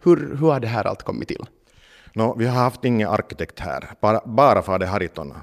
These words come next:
Speaker 2: har tänkt, vad ska vi göra här? Så småningom, när vi först vi rivde ner alla det här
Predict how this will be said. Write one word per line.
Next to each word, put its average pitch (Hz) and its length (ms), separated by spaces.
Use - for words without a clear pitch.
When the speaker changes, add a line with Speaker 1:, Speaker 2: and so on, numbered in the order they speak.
Speaker 2:
har 87 240
tänkt, 85 400
vad 87 180
ska - 140
vi 85 80
göra 78 260
här? 62 260
Så - 260
småningom, 104 920
när 107 160
vi 101 180
först - 420
vi 101 180
rivde 107 340
ner 98 340
alla 98 260
det 87 80
här 85 280